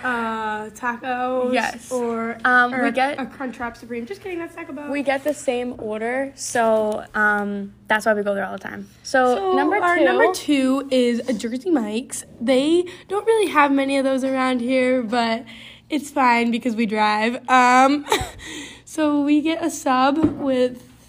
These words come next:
Speaker 1: some stuff on it, and
Speaker 2: Chicken
Speaker 1: it's really
Speaker 2: bacon
Speaker 1: good.
Speaker 2: ranch with
Speaker 1: They got
Speaker 2: no
Speaker 1: some
Speaker 2: lettuce.
Speaker 1: good bread. They actually import the bread every day from New Jersey,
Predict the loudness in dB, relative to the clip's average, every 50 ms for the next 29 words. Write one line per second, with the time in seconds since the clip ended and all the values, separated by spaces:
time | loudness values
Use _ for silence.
0 | -20 -20 -20 -12 -8 -6 -6 -6 -4 -4 -4 -4 -2 0 0 0 2 2 2 2
1 | 4 4 2 0 -2 -6 -4 0 0 2 2 2 2 4 4 4 4 4 4 4
2 | 4 4 4 2 2 0 0 -2 -2 -4 -4 -2 0 2 4 4 4 4 4 4
3 | 6 6 6 6 4 4 2 0 0 0 0 0 -2 -2 -2 0 0 0 0 -2
4 | -6 -6 -6 -6 -4 -6 -6 -6 -8 -8 -8 -10 -10 -10 -12 -10 -8 -6 -4 -4
5 | -4 -4 -6 -6 -4 -4 -2 -2 -2 -2 -4 -6 -6 -6 -6 -6 -4 -2 -2 -2
6 | -2 -4 -6 -6 -6 -6 -6 -8 -8 -6 -6 -6 -6 -6 -8 -12 -14 -16 -16 -16